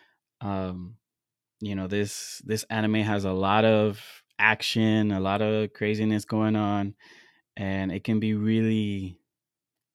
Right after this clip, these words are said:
gruesome sometimes. It's not gory, but, but it, it can, it can be a little gruesome. But with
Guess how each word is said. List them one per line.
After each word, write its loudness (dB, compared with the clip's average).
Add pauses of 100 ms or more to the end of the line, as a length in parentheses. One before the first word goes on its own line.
(200)
gruesome 2
sometimes. 0
It's -2
not 4
gory, 4 (520)
but, -4
but -6
it, -4 (100)
it -6
can, -2
it -20
can -2
be -2
a -2
little -4
gruesome. -12 (840)
But -6 (440)
with -2